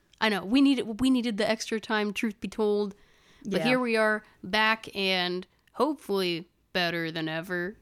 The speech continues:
Speaker 2: Yeah.
Speaker 1: You, you be the
Speaker 2: <laughs>
Speaker 1: judge, but
Speaker 2: Yeah.
Speaker 1: judge nicely.
Speaker 2: Say, "P-, don't, not too harshly."
Speaker 1: <laughs> Well, obviously, we're still fragile.
Speaker 2: I cry a lot more, which is surprising. I didn't
Speaker 1: <laughs>
Speaker 2: think was po-, no, honestly, I don't get super emotional. Sometimes.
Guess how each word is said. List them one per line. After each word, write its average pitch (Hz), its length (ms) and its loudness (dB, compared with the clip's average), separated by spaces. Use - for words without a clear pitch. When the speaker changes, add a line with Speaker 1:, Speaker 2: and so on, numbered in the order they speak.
Speaker 2:
Yeah. 196 260 -2
Speaker 1:
You, 208 220 2
you 202 180 0
be 196 160 0
the 175 160 -4
Speaker 2:
<laughs> 190 160 0
Speaker 1:
judge, 175 420 -6
but 226 100 4
Speaker 2:
Yeah. 208 60 4
Speaker 1:
judge 196 240 0
nicely. - 440 -6
Speaker 2:
Say, 226 260 -4
"P-, - 300 -14
don't, 208 260 -4
not 208 260 0
too 220 140 0
harshly." 202 540 2
Speaker 1:
<laughs> - 40 -6
Well, 277 100 4
obviously, 220 460 0
we're 240 120 2
still 269 160 2
fragile. 190 540 -6
Speaker 2:
I 214 160 0
cry 226 240 0
a 220 80 2
lot 185 260 0
more, 202 380 0
which 196 200 -2
is 208 80 2
surprising. 214 560 2
I 202 100 4
didn't 220 220 4
Speaker 1:
<laughs> - 60 -6
Speaker 2:
think 220 260 0
was 185 160 0
po-, 196 220 -2
no, 262 160 4
honestly, 196 500 0
I 170 60 0
don't 170 180 -2
get - 140 -6
super 147 360 -6
emotional. - 380 -4
Sometimes. - 640 -2